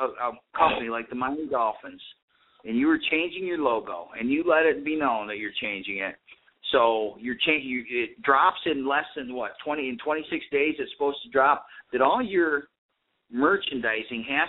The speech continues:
to be in place and ready to ship. I mean, it's gotta be done, from the purses to the pillows to the rain ponchos to the, to everything, the ball caps. I mean, everything has to be done already. You know, I would think. I would think.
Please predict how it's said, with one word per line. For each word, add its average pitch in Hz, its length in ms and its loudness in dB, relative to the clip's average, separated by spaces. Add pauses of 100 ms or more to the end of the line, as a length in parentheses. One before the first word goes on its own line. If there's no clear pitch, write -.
(100)
to 139 60 -12
be 135 240 0
in 110 120 -4
place 135 440 0 (220)
and 117 380 0 (600)
ready 151 400 4
to 135 120 -2 (180)
ship. - 320 0 (320)
I 127 100 -6
mean, 147 180 -4
it's 165 220 -2
gotta 170 220 6
be 156 140 -4
done, 151 440 2 (280)
from 127 180 -2
the 113 80 -10
purses 175 540 2 (120)
to 139 60 -2
the 110 80 -8
pillows 143 500 0 (120)
to 143 80 0
the 117 100 -8 (600)
rain 175 320 0
ponchos 107 540 -2 (140)
to 147 100 -4
the, 123 160 -4 (540)
to 170 80 -2 (120)
everything, 143 480 0
the 110 60 -6
ball 175 400 2
caps. 95 360 -6
I 143 40 -8
mean, 147 180 -8
everything 226 540 -4
has 156 160 -4 (100)
to 160 80 -8
be 151 120 -6
done 151 260 2
already. 80 480 -2 (760)
You 135 80 0
know, 135 80 4
I 151 140 6
would 160 200 -2
think. 196 260 -6 (540)
I 151 120 -2
would 196 180 -2
think. 135 220 -12